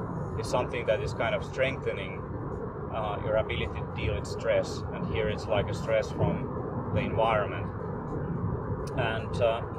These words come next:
that will make your immune system to respond and increase certain,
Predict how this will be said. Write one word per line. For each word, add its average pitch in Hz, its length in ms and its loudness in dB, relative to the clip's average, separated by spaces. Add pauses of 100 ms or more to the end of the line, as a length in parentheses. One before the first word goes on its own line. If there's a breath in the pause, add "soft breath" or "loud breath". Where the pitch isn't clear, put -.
(120)
that 135 240 4
will 117 280 6 (1000)
make 120 260 0
your 117 140 2
immune 127 300 0
system - 340 -2
to - 60 -4
respond - 760 0
and - 480 -6
increase 113 600 -2 (1080)
certain, 110 420 2